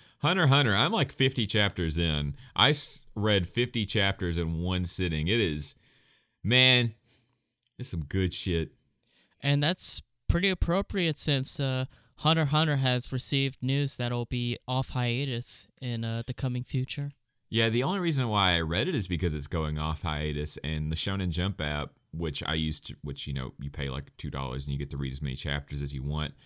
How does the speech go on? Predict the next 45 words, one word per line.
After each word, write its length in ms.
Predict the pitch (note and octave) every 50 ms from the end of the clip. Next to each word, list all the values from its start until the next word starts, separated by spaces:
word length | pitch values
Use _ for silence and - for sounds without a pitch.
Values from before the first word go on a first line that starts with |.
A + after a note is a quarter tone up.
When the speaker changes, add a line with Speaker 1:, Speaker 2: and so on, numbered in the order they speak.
| _ _ _ _ _ -
Speaker 1:
or 100 | - D#3+
Speaker 2:
Mm-hmm. 220 | D3+ D3 D#3 C3 B2+
Speaker 1:
a 60 | F2
hundred 380 | D#2+ - C3+ D3+ C#3 G#2 E2 -
chapters, 440 | - F2 D#2+ D#2+ - G2 G2 F2+ -
but 260 | - D#2+ D2+ C#2+ - - - _ _ _ -
whoever 300 | C#3 C#3 D3 C#3+ B2 A2
crosses 460 | - - C3+ C3+ D3 C#3+ - G2 E2
that 240 | F#2+ B2 D3 B2 -
threshold 540 | - G2+ F#2+ F#2 F2 - - G2+ A2+ A#2+ G2
is 100 | E2+ D2
a 60 | D#2
madman. 640 | D2+ E2+ A2 C3 C#3+ C#3 G#2 F2 D#2+ D#2+ F2+ G2+ G#2+ - - - - - - - -
And 400 | - - F#2 F#2 F2+ F2 E2+ E2 - - _ _
Speaker 2:
<laughs> 220 | - - _ _ -
Speaker 1:
so 200 | - - G#2 G2
they 120 | G#2+ G#2
added 260 | F#2 G#2 G#2+ G#2 F#2
Hunter 200 | G2 G2 F#2+ F#2
x 80 | F2+ G2
Hunter, 180 | B2 C#3 -
and 140 | F#2+ F2 E2+
I 80 | E2 D#2
said, 220 | D#2 - F2 D#2
"Well, 160 | D#2+ E2+ E2
you 80 | E2 E2+
know, 120 | E2 D#2+
this 200 | E2 F2+ G2+ -
is 60 | - -
a 40 | F#2+
lot 200 | F2+ E2+ E2 E2+
easier 340 | F#2+ G#2 G2+ F2+ F#2+ F2+ E2+
than 220 | D#2+ D#2+ D2+ D2+
reading 260 | D#2+ E2 D#2+ D#2+ D#2
it 160 | D#2 C#2+ -
through 300 | - E2+ D#2+ D#2+ D#2 D#2
the 120 | D2 D2+ D#2+
other 220 | G2+ G#2 G2 E2
app 240 | D#2+ D#2+ D#2+ D2+ -
I 80 | D#2 D2+
use 320 | D2 C#2+ C#2+ D2+ D#2 -
for 200 | - - D2+ D2
my 420 | C#2+ C#2+ C#2+ C#2+ C#2 C#2 D2 D2 - _ _ _ _ - -
manga." 420 | C#2 C#2 C2+ C#2 D2+ D2+ F2 G2 - - - - - -
So 320 | - - A#2+ B2+ C3+ C#3